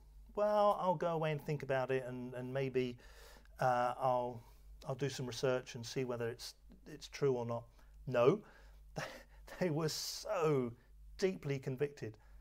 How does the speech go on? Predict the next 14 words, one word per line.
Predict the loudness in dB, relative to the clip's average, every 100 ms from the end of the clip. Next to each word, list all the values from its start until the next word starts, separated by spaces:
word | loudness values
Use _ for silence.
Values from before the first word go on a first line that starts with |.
| -20 -20 -4
Um, | 0 2 0 -2
I've | 2 4
had, | 4 2 0 4
I've | 6 8
had | 8
that | 6
experience, | 4 2 2 0 -8 -6
perhaps | -2 -2 0
you | 2
have | 2 2
as | 0
well, | 0 0
where | 0 -2 -6 -20 -20 -20 -20 -14 -4
you, | -2